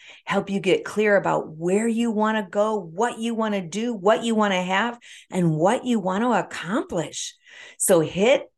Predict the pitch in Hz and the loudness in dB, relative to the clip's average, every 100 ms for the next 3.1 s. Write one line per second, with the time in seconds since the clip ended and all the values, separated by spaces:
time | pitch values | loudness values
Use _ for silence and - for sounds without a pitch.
0 | _ 277 277 196 160 175 185 - 196 190 | _ 2 4 4 2 0 -4 -4 -4 -2
1 | - - 240 254 190 139 147 214 - - | -4 0 2 2 2 0 -4 -6 -10 -6
2 | 180 175 202 170 - 175 165 190 170 - | -6 0 2 0 0 -2 0 0 -2 -4